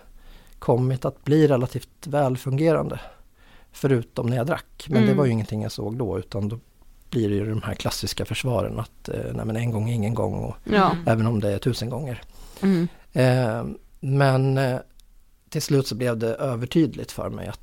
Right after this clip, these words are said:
Speaker 1: jag inte kunde hantera alkoholen utan konsekvenser.
Speaker 2: Mm.
Speaker 1: Och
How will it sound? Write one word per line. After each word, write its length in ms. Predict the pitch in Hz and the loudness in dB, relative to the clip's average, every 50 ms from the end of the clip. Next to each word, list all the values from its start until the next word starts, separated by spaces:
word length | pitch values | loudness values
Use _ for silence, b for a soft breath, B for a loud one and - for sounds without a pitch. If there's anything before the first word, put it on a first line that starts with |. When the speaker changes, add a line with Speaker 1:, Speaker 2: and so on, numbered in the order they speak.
| - - | -10 -8
Speaker 1:
jag 200 | 101 - 85 - B B B B B B B B B B B B B B - - - - - - - _ - - - - - - _ - - - - - - - - | -8 -8 -8 -10 B B B B B B B B B B B B B B -20 -20 -20 -20 -20 -20 -20 _ -20 -20 -20 -20 -20 -20 _ -20 -20 -20 -20 -20 -18 -6 0
inte 220 | - 131 - - | 2 2 2 2
kunde 200 | 131 131 123 120 | 2 2 4 4
hantera 560 | 113 123 131 127 - 170 165 170 170 143 - - B B B B B B - - - b b b b b b b b b b b b b | 4 4 4 6 6 6 6 6 4 2 0 -2 B B B B B B -20 -20 -20 b b b b b b b b b b b b b
alkoholen 500 | - 110 107 - - - - 131 131 - | 0 0 0 0 -2 -2 -2 -2 -2 -4
utan 420 | 117 110 - - 139 117 113 107 - B B B B B B - | -4 -6 -6 -6 -4 -4 -4 -6 -8 B B B B B B -6
konsekvenser. 680 | - 117 101 - 117 - 131 127 123 - - - - b b b b b b | -2 -2 -2 -2 -2 -2 0 0 0 -2 -4 -10 -12 b b b b b b
Speaker 2:
Mm. 340 | - 220 214 202 196 190 185 - - b b b b b b b b b b b b b b b b b b b b b b b b b b b b b b b - - - - - - - | 2 4 4 4 4 2 0 -2 -6 b b b b b b b b b b b b b b b b b b b b b b b b b b b b b b b -20 -20 -20 -20 -18 -10 -4
Speaker 1:
Och 180 | - 135 131 | 0 0 0